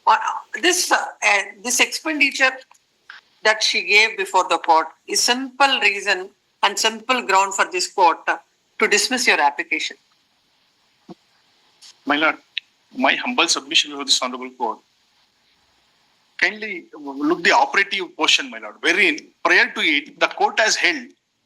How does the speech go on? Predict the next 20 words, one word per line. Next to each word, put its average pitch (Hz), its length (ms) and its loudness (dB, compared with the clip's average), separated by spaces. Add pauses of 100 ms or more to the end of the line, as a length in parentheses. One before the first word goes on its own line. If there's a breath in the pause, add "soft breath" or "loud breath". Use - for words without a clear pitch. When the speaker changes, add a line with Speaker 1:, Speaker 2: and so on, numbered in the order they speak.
(1700)
Speaker 2:
he 208 80 2
has 208 160 4
never 185 200 0
stated 185 360 0
affairs 185 360 0
and 185 120 -2
liability, 160 500 0
but 190 180 -2
he's 175 240 -2
made 196 220 0
a 226 60 -2
submission 202 500 0
that 226 160 -8
he 214 220 -6
keeps - 340 -2
a 240 60 0
cash 190 420 2
box - 520 -2 (540)
at 165 160 0
house, 170 480 -2